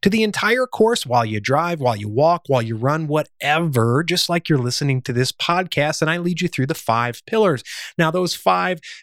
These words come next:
pillars are five actionable steps that you can take to begin living your life of freedom right now. And it is free. The only cost to you is taking out your smartphone. You may already have it out,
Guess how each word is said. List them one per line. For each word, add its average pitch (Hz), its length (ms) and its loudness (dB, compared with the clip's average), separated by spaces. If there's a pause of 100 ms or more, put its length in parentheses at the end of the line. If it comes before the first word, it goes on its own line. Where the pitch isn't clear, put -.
pillars 190 320 2
are 156 80 2
five 175 460 0 (120)
actionable 160 540 -2
steps - 600 -2
that 135 240 0
you 160 160 4
can 170 180 0
take 156 300 0
to 156 80 -2
begin 139 540 -2
living 156 380 -2
your 139 220 0
life 131 260 0
of 120 120 -2
freedom 135 500 0
right 104 540 -2
now. 110 400 -2
And 131 200 0
it 143 220 0
is 143 240 2
free. 175 240 4
The 160 160 4
only 208 220 0
cost - 640 -2 (260)
to 160 100 2
you 190 540 0 (640)
is 151 140 2
taking 120 320 2
out 113 160 -2
your 113 100 2
smartphone. - 1500 -2
You 151 120 -2
may 113 160 0
already 117 240 0
have 117 260 -2
it - 180 -6
out, 135 360 0